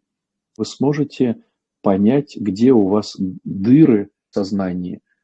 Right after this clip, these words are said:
которые вам что-то не дают. Крылья очень хороший инструмент для самоанализа. И вообще все наши, э, какие-то вот движушки – это крутая тема себя увидеть изнутри. Я бы, наверное,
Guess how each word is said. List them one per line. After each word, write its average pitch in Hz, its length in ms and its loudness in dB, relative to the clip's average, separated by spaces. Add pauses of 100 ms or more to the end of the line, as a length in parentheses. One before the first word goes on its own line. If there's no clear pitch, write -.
(120)
которые 117 380 -4
вам 101 180 -4
что-то 110 320 -6
не 90 120 -6
дают. 82 360 -6 (680)
Крылья 170 380 4
очень - 240 -2
хороший 127 440 -8
инструмент 113 540 -2
для 104 140 -4
самоанализа. 92 920 -8 (400)
И 143 60 0
вообще - 280 0
все - 180 -6
наши, 104 380 -2 (540)
э, 95 280 -4
какие-то 104 460 -2
вот 95 180 0
движушки – 107 720 2 (440)
это 110 300 -4
крутая 110 520 -2
тема 127 560 -2
себя 113 640 -2
увидеть 104 540 0
изнутри. 95 680 -4 (720)
Я 120 140 0
бы, 117 140 -2
наверное, 107 680 0